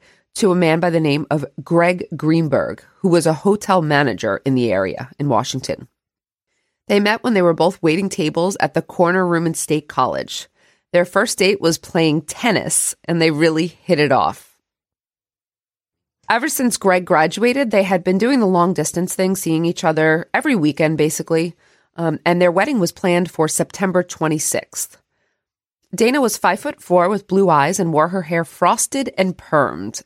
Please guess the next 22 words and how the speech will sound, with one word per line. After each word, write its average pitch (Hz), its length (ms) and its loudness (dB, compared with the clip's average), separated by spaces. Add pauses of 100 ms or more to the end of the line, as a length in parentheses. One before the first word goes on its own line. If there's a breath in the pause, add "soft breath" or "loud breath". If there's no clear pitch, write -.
This 180 260 -2
was 170 440 0 (120)
the 151 140 -4
time 151 360 0
for 147 140 0
that, 131 340 2
the 139 180 -2
eighties. 143 540 -2 (760 soft breath)
She 240 140 0
loved 202 240 2
aerobics 185 500 2
and 220 100 0
running 170 400 2
and 175 240 0
was 170 300 0
a 165 200 0 (100)
soap - 580 -4
opera 170 500 0
devotee, 160 960 0 (140)
particularly 226 840 0 (200)
Guiding 151 600 2
Light. 123 420 -2